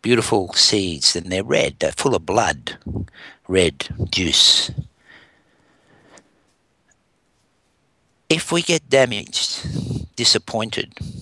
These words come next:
a faithful person betrays us. All the things, the troubles, the persecutions of life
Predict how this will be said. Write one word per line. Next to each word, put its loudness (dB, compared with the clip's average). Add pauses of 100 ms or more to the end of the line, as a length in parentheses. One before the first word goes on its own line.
(340)
a 6
faithful -2
person -2 (380)
betrays 0
us. 2 (540)
All 6
the 4
things, -2
the -6
troubles, -2
the -6
persecutions 0
of -6
life 0